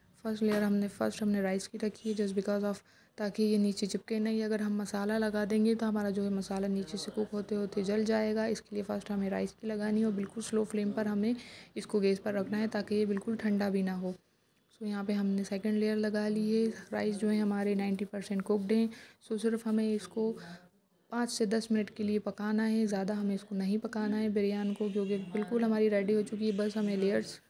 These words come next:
लगानी है और then हमें उसको पकाना है दस मिनट के लिए। Then हमने यहाँ पे सेकंड लेयर लगा ली है मसाले की।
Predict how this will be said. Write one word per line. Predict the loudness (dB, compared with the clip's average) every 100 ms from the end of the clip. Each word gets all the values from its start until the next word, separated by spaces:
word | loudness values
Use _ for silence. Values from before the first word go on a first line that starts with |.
| -8
लगानी | -4 -2 0 2 4
है | 2
और | 0 -2 -4
then | -4 -2
हमें | 0 0 -2 -6 -20 -20 -20 -20 _ _ _ -10
उसको | -8 -2 -2 -2 -8 _ _ _ _ _ _
पकाना | -4 0 0 0
है | 0 -2 -6 _ -4
दस | -2 0
मिनट | -2 -2
के | -6 -6
लिए। | -4 -6 -10 _ _
Then | -8 -4
हमने | -4
यहाँ | -4 -6
पे | -4
सेकंड | -2 0 2
लेयर | 2 2
लगा | 2 2 0
ली | 0 0 0
है | 0 -2 _ _ _ _ _ _ _ _ -10
मसाले | -6 -2 2 2
की। | 0 -2 -2 -4